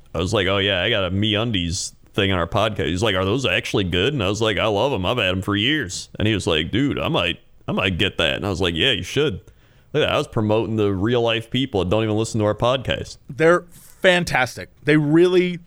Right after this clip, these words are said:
Speaker 2: uh, again, I don't know what the hell a micromodal is. <laughs> I don't know how they make it. I don't know, like, what the magic process is, but I do know that for some reason,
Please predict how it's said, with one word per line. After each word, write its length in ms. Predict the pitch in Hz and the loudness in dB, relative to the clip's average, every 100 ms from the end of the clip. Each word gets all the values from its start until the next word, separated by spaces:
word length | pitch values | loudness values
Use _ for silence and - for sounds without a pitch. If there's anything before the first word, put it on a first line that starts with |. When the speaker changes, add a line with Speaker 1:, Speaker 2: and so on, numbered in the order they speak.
| - - | -12 -2
Speaker 2:
uh, 80 | 165 | 0
again, 300 | 170 240 117 - _ - - | 4 2 0 -8 _ -20 -2
I 240 | 165 240 349 | 4 4 4
don't 220 | 339 302 | 2 4
know 140 | 254 | 6
what 180 | 247 247 | 6 4
the 60 | 196 | 4
hell 160 | 226 | 4
a 60 | 175 | 4
micromodal 1200 | 151 196 - 208 190 196 175 170 208 214 208 - | 4 4 6 4 6 2 4 4 4 4 4 4
is. 480 | 127 120 - - - - | 4 4 2 -4 -8 -4
<laughs> 120 | 427 | -2
I 240 | 415 233 302 | 4 6 6
don't 160 | 302 | 6
know 160 | 285 285 | 6 6
how 240 | 294 240 | 6 6
they 220 | 269 262 247 | 8 6 4
make 500 | 202 190 208 262 320 | 0 4 4 4 2
it. 160 | 330 - | 0 4
I 100 | 254 | 4
don't 140 | 269 | 6
know, 240 | 262 262 | 6 6
like, 180 | 254 240 | 6 6
what 180 | 233 269 | 4 4
the 60 | 233 | 2
magic 580 | 185 190 220 247 - | 2 4 4 0 -4
process 540 | - - 233 - 254 254 | 2 2 4 4 4 4
is, 360 | 254 277 285 - - - - | 2 0 -4 -14 -20 -20 -4
but 180 | 123 214 | 4 6
I 80 | 214 | 6
do 220 | 196 277 | 2 4
know 400 | 220 175 170 175 - - | 4 6 4 -2 -10 -20
that 340 | - 139 170 170 | -2 4 4 2
for 140 | 190 | -2
some 320 | 170 220 240 | 2 2 4
reason, 460 | 220 202 190 196 190 | 0 -2 -4 -8 -12